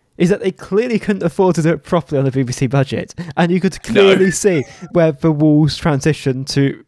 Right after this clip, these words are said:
Speaker 1: the floor. And it irritated me so much. Like, this could look so cool, but they cou-, couldn't be bothered.
Speaker 2: Yeah, I mean, if you did it, it's a shame, really, because it,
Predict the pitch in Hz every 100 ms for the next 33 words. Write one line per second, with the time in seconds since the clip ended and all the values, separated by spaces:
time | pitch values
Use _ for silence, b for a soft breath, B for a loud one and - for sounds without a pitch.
0 | _ _ - - - 131 101 95 b b
1 | b b b _ _ _ 156 190 196 175
2 | 185 180 170 147 - 131 - - 147 139
3 | 131 135 139 143 - 123 123 - - 127
4 | 120 123 127 147 B B B 147 B B
5 | - 139 131 127 123 - 135 127 120 123
6 | 127 143 - _ _ _ _ _ _ _
7 | 139 107 90 - 156 165 170 185 170 196
8 | 180 160 - _ _ B B B B 170
9 | - 196 180 131 104 92 104 123 110 101
10 | - - _ - 165 _ _